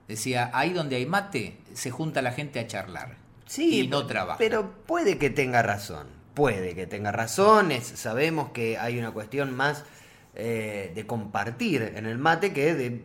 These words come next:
Speaker 2: efectivamente, eh, ingerir a-, una bebida placentera, por más que uno la disfrute. Eso, eh, se puede entender. Ahora, prohibirlo por esa cuestión,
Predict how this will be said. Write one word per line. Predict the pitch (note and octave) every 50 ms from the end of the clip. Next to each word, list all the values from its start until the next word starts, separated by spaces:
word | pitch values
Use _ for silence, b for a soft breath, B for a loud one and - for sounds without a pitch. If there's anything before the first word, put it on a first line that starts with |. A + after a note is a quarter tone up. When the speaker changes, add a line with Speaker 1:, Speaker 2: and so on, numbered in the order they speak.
| - - - - - - - - - - - - _ _ _ - - - - _ -
Speaker 2:
efectivamente, | - G#2+ - A2 G2 G#2 C#3+ C#3+ C3 C3 C3+ D3 D#3+ D#3 D#3 C3 A2 F#2+ E2+
eh, | C#2 C#2+ F#2 E2+ C#2 - - -
ingerir | - G#2 G#2 G2+ G#2 A#2+ G#2+ G#2 A#2 B2+ C#3+ C3+
a-, | B2 A#2 G#2
una | G2 G2+ G#2+ A2 G2+
bebida | F#2+ F#2+ F#2+ G#2+ B2 C3 B2 A2+ G#2 F#2+ F2+ E2 D2+ - -
placentera, | G#2 F#2+ E2+ - - F#2 F2+ F2 - B2 G#2+ F2+ F2 E2 D#2 - - B B B B B B B B B B - _ _
por | G#2+ F#2
más | F#2+ G2+ G2
que | - - A2
uno | G#2 G#2 G#2+ A2 A2+ G#2
la | F#2+ E2+ C#2+ F2+ F#2+
disfrute. | F#2 F#2 F#2 F2+ - F#2+ F#2 E2 D#2+ E2 F2+ F2 E2 b b b b b b b b b b b - - _ _ _ _ -
Eso, | - F3 F3+ F#3+ F#3 E3+ D#3
eh, | A2 A#2+ A#2+ A#2+ -
se | - - B2+
puede | A#2+ D3 B2+
entender. | A2+ G2 A2+ G#2+ C#3 C#3 G#2+ G#2
Ahora, | G#2+ A2+ A2 G#2+ F#2 - -
prohibirlo | A#2 G#2+ G#2+ G#2+ A#2+ D3+ F3 F3 D#3 C#3 B2 G#2+ F#2+ E2+ D#2+
por | F#2 G2+
esa | A2+ A2+ G#2+ G#2
cuestión, | G2 - - D3 D#3+ D#3